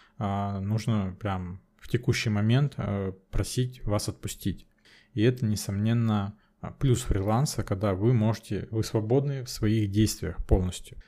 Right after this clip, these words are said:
Следующий момент. Э, можно работать в том месте, где вам удобно,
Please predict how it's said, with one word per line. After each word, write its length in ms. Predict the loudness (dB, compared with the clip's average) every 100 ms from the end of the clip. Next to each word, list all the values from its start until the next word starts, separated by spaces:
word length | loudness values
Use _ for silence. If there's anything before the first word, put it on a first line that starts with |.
| _
Следующий 440 | -4 0 2 0 0
момент. 460 | 0 0 -4 -10 -20 _ _ -10
Э, 300 | -6 -4 -2
можно 380 | 6 8 8 6
работать 420 | 6 6 6 4
в 40 |
том 160 | 4 4
месте, 500 | 2 2 0 0 0
где 300 | -2 0 2
вам 200 | 4 2
удобно, 480 | 4 4 2 -4